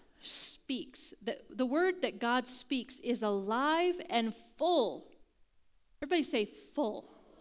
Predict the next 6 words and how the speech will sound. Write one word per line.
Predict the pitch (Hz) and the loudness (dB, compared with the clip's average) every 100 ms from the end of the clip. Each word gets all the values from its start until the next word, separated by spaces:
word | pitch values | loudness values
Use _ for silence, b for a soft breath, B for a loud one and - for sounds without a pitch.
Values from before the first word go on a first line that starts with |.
| - B B B B B B B | -20 B B B B B B B
Of | 262 240 - | 2 2 -4
power, | - 262 277 240 185 175 - _ _ _ _ - _ _ - | -8 -2 -2 0 -4 -6 -18 _ _ _ _ -20 _ _ 2
making | 254 339 359 302 285 | 8 8 8 6 6
it | 247 - | 4 0
active, | 220 247 262 - 220 180 - - - | 4 4 2 -4 -4 -4 -8 -14 4
operative, | 285 311 302 285 - 208 | 6 6 2 0 0 -4